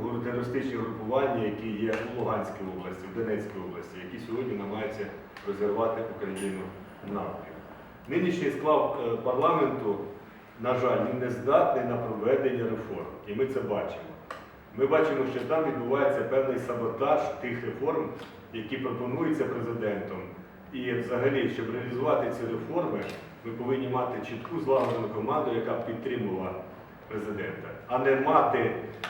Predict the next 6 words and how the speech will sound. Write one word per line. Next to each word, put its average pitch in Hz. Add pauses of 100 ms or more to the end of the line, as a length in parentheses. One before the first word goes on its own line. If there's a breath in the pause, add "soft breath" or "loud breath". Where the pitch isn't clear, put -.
(100)
команду, 156
яка 139
наполовину 127 (320)
складається - (200)
із 117
прифарбованих 127